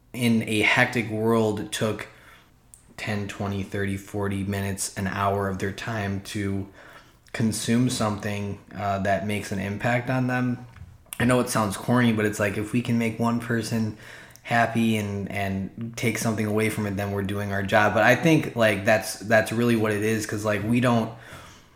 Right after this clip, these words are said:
we don't, we obviously, we wanna see our brand grow. We wanna impact as many people as possible, but we're not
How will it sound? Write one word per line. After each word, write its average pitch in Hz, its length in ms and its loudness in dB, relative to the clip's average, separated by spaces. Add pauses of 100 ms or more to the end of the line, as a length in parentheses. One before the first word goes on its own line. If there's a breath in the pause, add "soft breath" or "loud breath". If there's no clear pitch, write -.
we 127 300 6
don't, 156 400 6
we 147 240 6 (460)
obviously, 151 400 8
we 131 100 6
wanna 120 320 2
see 123 180 0
our 117 140 4
brand 110 340 0
grow. 107 220 0
We 110 100 2
wanna 110 280 0
impact 110 380 -2
as 107 100 -4
many 104 180 -4
people 104 300 -6
as 98 80 -8
possible, 107 420 -2
but 107 240 -2
we're 120 160 2
not 110 400 2